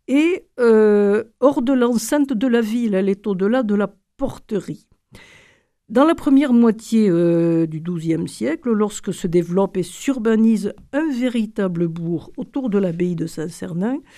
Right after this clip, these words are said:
ben, ce n'est encore qu'un simple chemin rural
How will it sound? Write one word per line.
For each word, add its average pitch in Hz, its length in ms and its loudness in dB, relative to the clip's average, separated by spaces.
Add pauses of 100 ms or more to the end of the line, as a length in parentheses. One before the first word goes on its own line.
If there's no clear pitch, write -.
(440)
ben, 196 120 -6
ce - 200 -14
n'est 247 160 0
encore 220 420 2
qu'un 196 180 2
simple 214 500 -2
chemin 170 540 -4
rural 190 540 -4